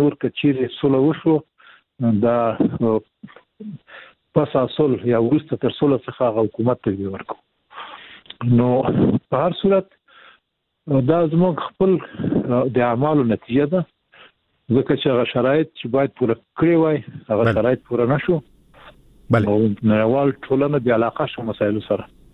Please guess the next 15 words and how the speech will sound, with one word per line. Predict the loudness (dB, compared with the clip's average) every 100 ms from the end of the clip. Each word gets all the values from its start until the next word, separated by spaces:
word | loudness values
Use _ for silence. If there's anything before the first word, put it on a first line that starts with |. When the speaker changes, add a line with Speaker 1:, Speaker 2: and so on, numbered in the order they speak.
| -2
Speaker 2:
تاسو | 0 2
هم |
یادونه | 2 2 2 2
وکړه | 2 2 4
له | 4
Speaker 1:
او | 2
کافي | 2 2
نه | 2 -2
دي | -6
زما | -2 -2
له | 0
نظره. | 0 0 -4 -6 -18 -2 -2 -2 -12 -18 -6 -4
Speaker 2:
تاسو | 0 2
هم |
یادونه | 2 2 2